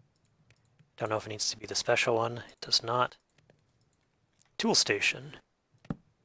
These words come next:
Oh, I guess I need to make a chest as well. Got plenty of wood. Plenty being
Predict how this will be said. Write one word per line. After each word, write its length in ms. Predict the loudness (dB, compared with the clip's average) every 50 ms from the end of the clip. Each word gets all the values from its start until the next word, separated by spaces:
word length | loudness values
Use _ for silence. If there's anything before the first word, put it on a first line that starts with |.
| _ _ _ _ _ _ _ _ _ _ _ _ _ _ _ _ _ _ _ _ _ _ _ _ -8
Oh, 220 | -6 -6 -6 -8 -12 -14 -4
I 40 | 4
guess 160 | 6 8 8
I 60 | 8
need 140 | 6 6 4
to 60 | 4
make 160 | 2 2 0
a 40 | 0
chest 380 | 0 0 2 2 2 0 0 2
as 160 | 2 2 2
well. 340 | 0 -2 -2 -2 -4 -8 -14 -20 _ _ _ _ _ _ _ _ _ _ _ _ -20 _ _ _ _ _ _ _ _ _ _ _ _ _ _ _ _ _ _ _ _ _ _ _ _ _ _ _ _ _ _
Got 200 | -4 -4 -4 -4 _ _ _ _ _ _ _
plenty 340 | 4 4 6 6 8 8 6
of 140 | 6 6 4
wood. 420 | 4 4 6 4 4 2 0 -4 -6 -10 -20 -20 _ _ _ _ _ _ _ _ _ _ _ _ _ _ _ _ _ _ -6
Plenty 220 | -4 -4 -2 -2
being 400 | -2 -2 -2 0 -2 -2 -6 -10